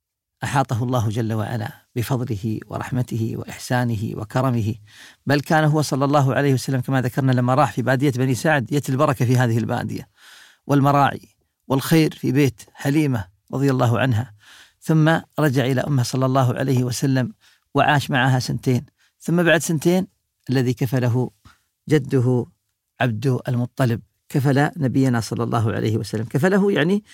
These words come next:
ع-، رباه، تولى أمره صلى الله عليه وسلم، تولى أمره وكان يحبه حب شديد، حتى جده كان يعلم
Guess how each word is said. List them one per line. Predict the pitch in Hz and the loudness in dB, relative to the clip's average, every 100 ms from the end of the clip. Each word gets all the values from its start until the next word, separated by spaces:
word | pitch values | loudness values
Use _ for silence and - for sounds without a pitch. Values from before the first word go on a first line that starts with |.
| - - _ | -20 -20 _
ع-، | - - _ | -4 -4 _
رباه، | 147 131 143 113 - _ _ _ | 0 2 2 0 -4 _ _ _
تولى | 147 156 151 175 - _ 170 | 0 2 4 2 0 _ 0
أمره | 156 127 101 | 2 0 -4
صلى | 131 127 | -4 -4
الله | 120 127 110 | -2 -2 -2
عليه | 110 113 107 | -4 -4 -4
وسلم، | - 123 - - - _ _ _ - _ _ | -6 -8 -10 -10 -12 _ _ _ -20 _ _
تولى | 147 151 143 | 2 4 4
أمره | 135 - 160 156 | 2 0 0 2
وكان | 143 - 180 160 | 0 0 0 0
يحبه | 123 190 - 143 | -2 -4 -2 -2
حب | 190 180 | -2 -2
شديد، | - 151 156 - | -2 0 0 -2
حتى | - 196 - 156 | -4 -4 -2 0
جده | 185 156 170 185 _ - - _ | 0 0 -2 -2 _ -20 -20 _
كان | - 143 | 0 2
يعلم | 131 170 143 120 | 4 2 2 0